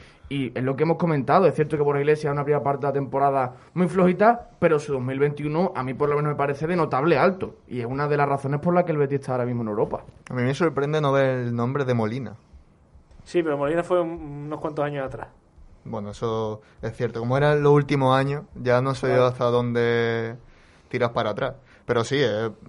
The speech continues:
Speaker 2: es cierto que, que siempre yo creo que al Betis se le ha achacado mucho problema con los centrales, con laterales malos, pero es que a nivel de delantero,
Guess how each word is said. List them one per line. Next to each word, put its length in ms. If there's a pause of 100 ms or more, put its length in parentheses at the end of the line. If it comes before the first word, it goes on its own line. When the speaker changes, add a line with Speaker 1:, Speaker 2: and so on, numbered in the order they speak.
(280)
Speaker 2:
es 80
cierto 300
que, 160
que 180 (200)
siempre 340
yo 80
creo 120
que 60
al 100
Betis 240
se 80
le 60
ha 20
achacado 380
mucho 280
problema 280
con 120
los 100
centrales, 640
con 180
laterales 420
malos, 380
pero 140
es 60
que 100
a 40
nivel 240
de 60
delantero, 600